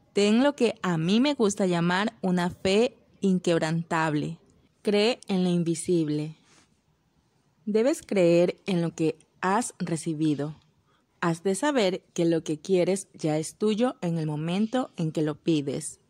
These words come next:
Debes tener una fe total y absoluta. Si hubieras hecho un pedido por catálogo, te relajarías.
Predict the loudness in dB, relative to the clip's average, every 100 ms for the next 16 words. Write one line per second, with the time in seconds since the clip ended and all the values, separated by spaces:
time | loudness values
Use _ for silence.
0 | _ _ 0 2 4 2 2 2 2 0
1 | 0 0 0 -2 -2 0 -2 0 0 0
2 | -4 -4 0 0 -2 -4 0 0 -2 -8
3 | -10 -16 -20 -20 -20 -20 -20 -20 -20 -20
4 | -20 -20 -20 -4 2 4 4 0 0 0
5 | 2 -2 0 0 2 2 0 -4 -4 -4
6 | 0 0 0 0 -2 -4 -14 -6 -2 0
7 | 0 -2 -2 -2 -2 -4 -10